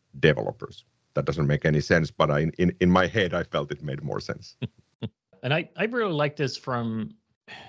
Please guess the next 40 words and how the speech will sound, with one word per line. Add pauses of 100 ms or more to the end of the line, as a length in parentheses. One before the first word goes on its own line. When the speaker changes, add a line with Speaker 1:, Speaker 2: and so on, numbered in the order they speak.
(140)
Speaker 2:
like,
the,
the
use
case (420)
angle, (340)
looking
back
at (160)
many
of
the
projects
I've
been
working
on. (680)
I,
I
really
like
this, (100)
how
you
can (160)
host
things
local
host
and
you
can
invite (180)
someone
to
take
a
look
at
it.